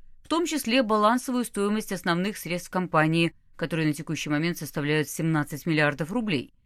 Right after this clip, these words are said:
Иностранный холдинг не инвестировал в модернизацию основных фондов,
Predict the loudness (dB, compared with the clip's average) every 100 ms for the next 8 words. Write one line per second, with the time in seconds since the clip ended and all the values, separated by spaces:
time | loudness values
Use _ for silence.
0 | _ _ _ 0 2 4 2 2 0 0
1 | 0 -2 -4 -2 0 2 0 -2 -4 -4
2 | -2 0 0 0 0 2 0 0 -2 -2
3 | -4 -2 -2 -2 0 2 4 4